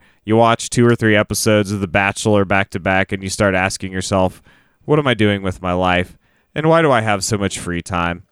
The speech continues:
Uh, but to Bachelor Nation, no offense intended. <laughs>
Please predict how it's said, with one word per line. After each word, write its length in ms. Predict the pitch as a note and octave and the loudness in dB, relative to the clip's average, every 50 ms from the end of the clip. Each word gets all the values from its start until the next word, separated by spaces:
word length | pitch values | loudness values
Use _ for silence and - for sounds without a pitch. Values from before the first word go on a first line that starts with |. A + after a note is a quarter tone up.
| _ _ _ _ _ _ _ _ _ _ - | _ _ _ _ _ _ _ _ _ _ -6
Uh, 380 | D#2 G#2 G#2 G2+ G2+ G2+ F#2+ - - - _ _ _ _ | -2 0 2 2 2 2 0 -2 -4 -14 _ _ _ _
but 240 | - A2+ C#3 C#3 C3 | -6 -2 -2 -2 0
to 100 | - C#3+ | -2 -2
Bachelor 420 | C3 D#3 D3 D3 - - C#3 B2+ | 0 0 -2 -2 0 0 0 0
Nation, 420 | A#2 A2+ A2 A2 A2 - A2 G#2+ A2 | 2 2 0 0 0 -2 -6 -2 0
no 160 | A2+ A#2 B2+ | 2 2 2
offense 360 | C3 A2 - B2 B2 B2 - | 2 2 0 -2 -2 -2 -4
intended. 500 | C#3+ C3 - B2 G#2+ G#2 G2+ G#2+ G#2+ A2 - - - - - - - - - - - | -8 -4 -2 0 0 2 2 0 0 0 -4 -16 -20 -20 -18 -16 -16 -16 -16 -16 -10
<laughs> 100 | B3 - | -10 -10